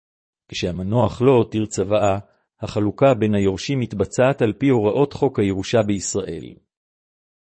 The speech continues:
החוק קובע שבן או בת הזוג מקבלים מחצית מהעיזבון. את החצי השני יקבלו הילדים ואחריהם הנכדים.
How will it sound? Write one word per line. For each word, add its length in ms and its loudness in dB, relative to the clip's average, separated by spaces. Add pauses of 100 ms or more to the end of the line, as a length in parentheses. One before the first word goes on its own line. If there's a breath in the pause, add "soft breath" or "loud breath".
(140)
החוק 380 2
קובע 380 2
שבן 420 -2
או 140 -2
בת 240 0
הזוג 460 -4 (380)
מקבלים 500 -2
מחצית 480 -4
מהעיזבון. 760 -4 (1080)
את 100 -6
החצי 420 0
השני 520 -4 (300)
יקבלו 480 2
הילדים 600 0 (120)
ואחריהם 560 0
הנכדים. 680 -4